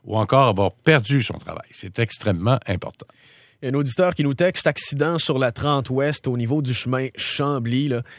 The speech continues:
Speaker 2: et la congestion commence au niveau des promenades Saint-Bruno, là, c'est-à-dire à la cent seize, donc c'est à peu près deux kilomètres de congestion dans ce secteur-là. Ailleurs, dans le Grand Montréal, c'est pas si mal.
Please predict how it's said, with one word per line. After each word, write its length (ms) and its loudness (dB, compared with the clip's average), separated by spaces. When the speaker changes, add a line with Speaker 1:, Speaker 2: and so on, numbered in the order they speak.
Speaker 2:
et 100 -4
la 140 2
congestion 480 0
commence 580 0
au 80 -2
niveau 240 0
des 160 0
promenades 420 2
Saint-Bruno, 600 -2
là, 80 0
c'est-à-dire 540 -2
à 40 2
la 120 0
cent 320 0
seize, 440 -2
donc 200 -6
c'est 320 -2
à 40 -2
peu 120 -6
près 200 -4
deux 180 -2
kilomètres 420 -4
de 80 -2
congestion 640 -4
dans 120 -2
ce 160 -6
secteur-là. 680 0
Ailleurs, 440 4
dans 120 4
le 40 0
Grand 220 0
Montréal, 460 2
c'est 120 -4
pas 140 4
si 160 -2
mal. 260 2